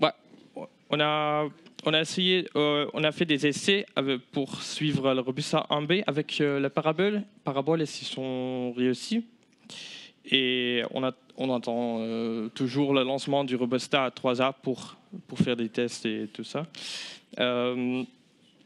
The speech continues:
c'est, le système, c'est, euh, comment dire, euh, fourni, fourni par Zodiac Data Systems et Safran. Et la parabole mesure deux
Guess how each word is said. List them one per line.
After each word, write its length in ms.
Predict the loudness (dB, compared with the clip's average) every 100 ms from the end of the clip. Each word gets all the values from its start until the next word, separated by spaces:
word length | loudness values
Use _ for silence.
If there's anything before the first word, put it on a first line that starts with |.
| -14 -12 -12 _
c'est, 200 | 0 0 0
le 160 | -2 -2
système, 540 | -2 -4 0 0 -2 -10
c'est, 240 | -6 -4 -4 -6 _ _ _
euh, 540 | -6 -4 -4 -6 -6 -8 -12 _ _ -10 -10 -20 _ _
comment 180 | -12 -10
dire, 200 | -8 -8
euh, 260 | -10 -10 -12 -14 -16 -16 -16
fourni, 420 | -4 -2 0 -2 -6 -18 -20 -16
fourni 180 | -6 -4
par 220 | -2 -2
Zodiac 540 | -2 0 0 0 -4 -4
Data 240 | -2 -2
Systems 720 | -6 -6 -4 -2 -4 -8 -14 -16 -10
et 180 | -6 -6
Safran. 440 | -6 -2 -2 -2 -6 -6 -6 -6 -12 -20 -20 -20 _ -6
Et 220 | -2 0 -2
la 100 | -6
parabole 380 | -6 0 0 2
mesure 640 | -2 0 0 0 0 -6
deux 580 | -2 0 2 2 2 4